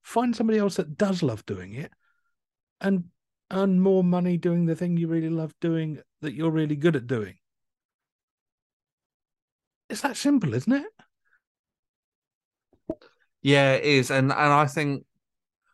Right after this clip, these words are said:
Speaker 2: I mean, we've had quite a lot of different, um, business coaches of different types on.
Speaker 1: Yeah.
Speaker 2: And the ones that I've always personally connected with are those that keep things really simple.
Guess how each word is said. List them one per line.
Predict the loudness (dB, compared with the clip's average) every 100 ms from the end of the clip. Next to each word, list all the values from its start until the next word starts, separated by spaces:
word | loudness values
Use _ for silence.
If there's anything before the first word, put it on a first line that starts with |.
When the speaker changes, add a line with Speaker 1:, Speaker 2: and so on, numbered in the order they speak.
| _
Speaker 2:
I | -4
mean, | -2 0
we've | -2 -4
had | -6 -8
quite | -2 -2 -2
a |
lot | -2 -4
of | -4
different, | -12 -12 -14 -14 -16 _ _
um, | -10 -8 -6 -6 -4 -6 -6 -6 -8 -12 _ _ _ _ _ _ _ _ _ _ _ _ _
business | -4 -2 -6
coaches | -6 -4 -4 -6 -10
of | -8
different | -8 -8 -8
types | -2 -2 -2 -4
on. | -6 -4 -8 -14 _ _ _ _ _ _ -12
Speaker 1:
Yeah. | -8 -6 -6 -4
Speaker 2:
And | -2 0 -2 -4
the | 0
ones | 2 2 0
that | -2
I've | -2 0
always | 2 2 0 -2 -14 _ -14
personally | -2 0 0 -4 -14 -14
connected | -14 -14 -14 -14 -6
with | -6 -6
are | -6
those | -2 0 0 -2
that | -4 -6 -8
keep | -6 -6 -6
things | -8 -6 -6 -8 -8
really | -8 -8
simple. | -8 -8 -10 -10 -14 -14